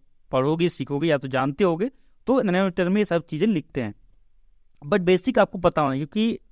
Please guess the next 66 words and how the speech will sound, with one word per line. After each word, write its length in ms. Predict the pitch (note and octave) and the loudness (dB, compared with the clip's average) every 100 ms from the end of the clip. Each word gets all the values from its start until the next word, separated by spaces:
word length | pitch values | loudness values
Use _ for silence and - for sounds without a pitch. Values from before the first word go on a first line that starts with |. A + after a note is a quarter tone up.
| F3 | -4
गाइस 300 | - G3 G3 | 0 0 0
अगर 140 | F#3+ | 0
आपको 180 | F#3+ G#3 | 0 -2
बेसिक 440 | D3+ D#3 D3+ G3+ - | -2 -2 -2 -8 -4
नहीं 160 | F#3 | -4
पता 200 | F#3+ E3+ | -2 0
ही 100 | F3+ | 2
होगा, 280 | F3+ D#3 D#3 | 2 0 -2
पता 300 | - - E3 | -4 -4 0
होगा, 240 | E3 F3 C4 _ - - | 0 0 -4 _ -20 -6
तो 80 | - | -2
आप 120 | G#3+ | -2
छोटे-छोटे 340 | - G3 G#3 G#3+ | 0 0 2 2
वीडियो 280 | F3 F3 G3+ | 0 0 0
देख 220 | D#3 D#3 | 0 -2
के 100 | G#3 | -4
करोगे 400 | - D#3 G#3+ F#3 | -2 2 2 2
क्या? 160 | F3 - | 2 0
क्योंकि 500 | - _ - E3 G#3 | -2 _ -14 -4 0
जब 180 | G3 F3 | 0 2
भी 100 | A3 | 2
आप 100 | G#3+ | 2
वो 120 | G#3+ | 0
देखने 300 | F3 F3 G3 | 0 0 2
जाओगे 300 | F#3+ F#3+ G3+ | 2 2 0
तो 160 | C4 | -2
वो 160 | G3+ A3 | -2 -2
फिर 300 | G#3+ G#3+ A3 | -2 -2 0
आप, 140 | G#3 - F#3 | -2 -4 -6
वो 140 | F#3+ | -2
बताएगा 380 | F#3+ F#3 F#3 G3 | 0 2 2 2
कि 260 | G3+ G3 | 0 0
अच्छा 300 | G3+ F3 - | 2 0 0
आपको 180 | F3 F3 | -2 0
नैनो 160 | E3+ E3 | -2 -2
एडिटर 320 | E3+ - E3 | -2 -2 0
में 120 | E3 | 0
ये 120 | D#3 | 0
करना 240 | D3+ C#3 C3 | 0 -2 -2
है, 40 | |
तो 120 | C#3+ F#3+ - | -4 -8 -6
फिर 120 | G#3 | -2
आप 100 | A3 | -2
वो 220 | F#3 G3 | 0 0
सोचोगे 380 | A3+ A3 A3 A3 | 0 -2 0 0
नैनो 160 | G#3 F#3+ | 0 -2
एडिटर 300 | F3+ F3+ F#3 | -2 -2 -2
में 140 | G3 - | -2 -4
करना 280 | C3 E3+ | -2 -2
क्या 200 | F3 C#3 | -2 -4
है, 100 | B2 | -6
ये 140 | C3 E3 | -2 -2
होता 320 | C#3 C3 F3 | -2 -4 -2
कैसे 260 | F3+ C3 C3 | -2 -4 -4
है, 60 | |
कैसे 240 | D3+ D3 F#3 | -2 -2 -2
उसमें, 380 | E3+ F3 F3 | -2 0 -2
अ, 180 | - D#3+ | -2 -2
कंट्रोल 440 | C#3 C#3+ C#3+ D#3+ D3+ | 0 -2 0 0 0
जेड, 180 | D#3 | -2
कंट्रोल 360 | D3 D3 C#3+ D3+ | -2 -4 0 0
एक्स 140 | D3 | 0
कैसे 300 | - C#3+ - | -2 -4 -4
करना 240 | C#3 B2+ A#2+ | -4 -4 -4
होता 220 | A2+ | -6
है, 40 | - | -12